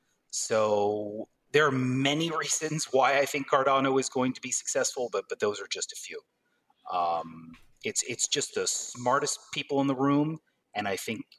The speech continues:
Cardano just has the, the best roadmap and, and, uh,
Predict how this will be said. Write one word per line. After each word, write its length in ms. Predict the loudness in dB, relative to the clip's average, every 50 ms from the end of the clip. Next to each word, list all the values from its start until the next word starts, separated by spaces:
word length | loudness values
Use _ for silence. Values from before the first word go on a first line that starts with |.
| _ _ _ _ _ -2
Cardano 480 | 0 2 2 4 2 2 2 0 -2 -2
just 200 | -4 -4 -4 -2
has 220 | -2 -2 -4 -6 -8
the, 80 | -10 -10 _ -6
the 80 | -8 -6 -2
best 260 | 0 0 0 0 -2 0
roadmap 560 | 0 0 0 0 0 0 0 0 0 -2 -2
and, 260 | -4 -4 -4 -8 -14 -12 -10
and, 300 | -12 -10 -10 -12 -16 -10 -6 -4
uh, 220 | -4 -2 -2 -4